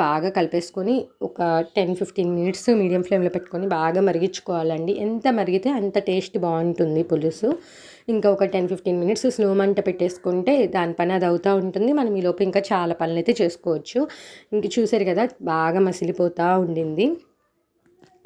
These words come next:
బాగా మరగబెడతానండి పులుసు, పప్పుచారు ఇవన్నీ కూడా బాగా మరిగించుకుంటాను, టేస్ట్ బాగుంటుందని చెప్పేసి. ఇంక ఇక్కడ బాగా మసిలిన తర్వాత దీంట్లో అయితే సరిపడా కారం అయితే వేసుకుంటున్నాను. Already పచ్చిమిర్చి ఎక్కువగానే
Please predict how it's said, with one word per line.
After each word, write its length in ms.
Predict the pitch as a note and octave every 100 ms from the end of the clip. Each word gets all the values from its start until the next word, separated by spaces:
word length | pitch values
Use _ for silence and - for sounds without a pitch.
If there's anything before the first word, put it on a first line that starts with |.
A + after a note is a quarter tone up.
| F3
బాగా 200 | D3+ E3+ G3
మరగబెడతానండి 800 | F3 E3+ F3+ E3 E3 D3+ D3 E3 F3+
పులుసు, 320 | E3+ E3 - E3
పప్పుచారు 400 | E3+ - - E3+ E3
ఇవన్నీ 240 | D#3+ E3 G3
కూడా 120 | F3+ D#3+
బాగా 160 | E3 E3+
మరిగించుకుంటాను, 800 | D#3+ E3+ F3+ - F3+ D#3+ D3+ F3 A#3 _ - - _ -
టేస్ట్ 220 | G3 F#3+ F3+
బాగుంటుందని 540 | E3 E3 E3 E3 D#3
చెప్పేసి. 380 | D#3+ - D#3+ - D4+ E4+ - - - G#3
ఇంక 120 | G3
ఇక్కడ 220 | F#3 F3+ E3+ E3+
బాగా 180 | E3 F#3
మసిలిన 300 | F#3 F#3 F3+ F3
తర్వాత 220 | E3 - A3
దీంట్లో 260 | G3 F3 E3+ D#3
అయితే 180 | D#3+ D4 - - _ _ _ _ _ _ _ -
సరిపడా 340 | G#3+ F#3 F3+ F3
కారం 260 | F3 E3 F3
అయితే 120 | E3+ G#3
వేసుకుంటున్నాను. 680 | F3 E3+ F#3+ F#3+ G3 E3 F#3+ G3+
Already 260 | E3+ F#3 G3+
పచ్చిమిర్చి 540 | F#3 - G3 G3 - A#3 - _ _ G3
ఎక్కువగానే 400 | G3 G#3+ G#3+ A3